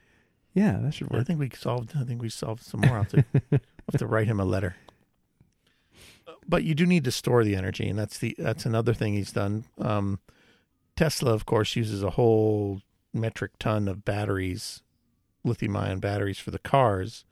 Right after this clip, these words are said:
Speaker 2: They found another way to sell those batteries in what they call a Powerwall,
Speaker 1: Mm-hmm.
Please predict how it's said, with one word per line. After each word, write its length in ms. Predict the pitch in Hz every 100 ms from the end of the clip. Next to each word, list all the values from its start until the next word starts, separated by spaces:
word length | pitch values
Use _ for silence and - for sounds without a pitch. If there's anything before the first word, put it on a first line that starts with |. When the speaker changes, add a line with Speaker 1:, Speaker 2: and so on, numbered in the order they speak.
| _ _ _ _ _ _ _ _ _ -
Speaker 2:
They 140 | 110
found 300 | 107 139 123
another 280 | 113 135 175
way 120 | 135
to 80 | 107
sell 260 | - 117 101
those 180 | 104 95
batteries 680 | 101 101 101 101 101 - -
in 440 | 110 104 104 110 -
what 160 | 113
they 80 | 107
call 240 | - 107
a 40 | 95
Powerwall, 760 | - 156 143 98 90 78 - - _ _ _ _ _ _ _
Speaker 1:
Mm-hmm. 300 | 139 123 131